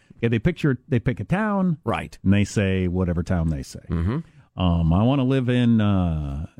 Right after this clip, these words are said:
Speaker 1: uh, New York City." Okay, pick a city. Okay, then let's go to the internet and find out what the average rent is there.
Speaker 2: Mm-hmm.
Speaker 1: And figure out what the rent is. Okay, this is how much your rent is going to be. Let's figure out some food costs, and then pick an amount of money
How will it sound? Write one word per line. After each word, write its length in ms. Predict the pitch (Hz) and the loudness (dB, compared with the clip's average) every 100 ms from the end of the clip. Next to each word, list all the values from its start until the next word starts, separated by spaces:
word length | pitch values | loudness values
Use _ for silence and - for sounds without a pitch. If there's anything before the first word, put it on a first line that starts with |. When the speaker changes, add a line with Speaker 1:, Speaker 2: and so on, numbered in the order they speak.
| 90 - - | -14 -12 -6
Speaker 1:
uh, 160 | 98 - | -6 -4
New 300 | 92 90 131 | -2 2 4
York 200 | 151 147 | 2 -4
City." 260 | - - _ - | -12 -20 _ -12
Okay, 160 | - - - | -12 -10 -4
pick 120 | 117 | -2
a 60 | 120 | -2
city. 240 | 76 - _ _ _ _ _ _ _ _ - | -8 -16 _ _ _ _ _ _ _ _ -6
Okay, 320 | 262 277 107 127 | -4 -4 -6 -4
then 220 | 156 156 | -2 0
let's 180 | 147 - | -2 0
go 180 | 165 | 0
to 60 | 147 | 0
the 160 | 131 151 | 0 2
internet 340 | 247 220 226 | 2 0 0
and 140 | 131 127 | -2 0
find 220 | 170 170 | 0 -2
out 80 | 143 | -2
what 100 | 139 | -2
the 100 | 131 | 0
average 300 | 175 165 113 | 0 -2 0
rent 400 | 110 135 110 - | 2 0 0 -8
is 200 | 78 82 | -12 -14
there. 320 | 65 - - | -16 -16 -6
Speaker 2:
Mm-hmm. 120 | 90 92 | -4 -2
Speaker 1:
And 60 | 147 | 0
figure 140 | 131 127 | 0 0
out 80 | 117 | -2
what 100 | 110 | -4
the 80 | |
rent 240 | 98 110 85 | -2 -2 -2
is. 140 | 78 | -6
Okay, 180 | 82 113 | -4 0
this 160 | 127 139 | 0 0
is 80 | |
how 100 | 139 | -2
much 240 | 143 135 - | -2 -4 0
your 100 | 117 | 0
rent 340 | 110 143 143 | 2 0 0
is 140 | 120 101 | -4 -2
going 240 | 110 98 | 2 2
to 80 | 95 | 2
be. 120 | 165 | 0
Let's 200 | 247 - | 0 -4
figure 200 | - 123 | -2 -2
out 120 | 117 | -4
some 120 | - 92 | -2 0
food 260 | 196 156 | 0 0
costs, 440 | 101 90 135 - - _ _ _ 135 | -2 -4 -4 -8 -20 _ _ _ -2
and 140 | 147 | 0
then 200 | 147 135 _ _ _ _ _ | 0 -4 _ _ _ _ _
pick 220 | - 196 170 | -2 -2 -4
an 260 | 151 156 | -2 0
amount 440 | 139 131 151 214 190 | 2 2 2 0 0
of 60 | |
money 500 | 165 214 180 139 127 | 2 2 0 0 -2